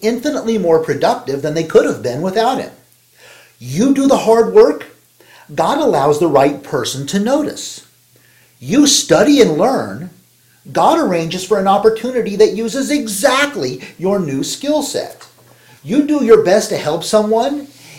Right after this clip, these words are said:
it turns out to be exactly what this other needs. You step out in faith,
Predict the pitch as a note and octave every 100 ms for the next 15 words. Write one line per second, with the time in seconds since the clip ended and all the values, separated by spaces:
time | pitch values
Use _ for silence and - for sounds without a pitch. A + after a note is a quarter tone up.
0 | - B3 C#4 - C#4 C#4+ B3 B3 B3 B3
1 | C4 G3 F3+ G3+ A3+ B3+ B3 G#3+ D#3 C#3
2 | C#3+ F3+ - A#2+ C3 F3 C4 D4+ G2 -
3 | - - _ _ _ - - - - A#2+
4 | A#3 - - C#4+ C#4+ C#4 C#4 C#4+ C#4+ -
5 | A3 D3+ - - -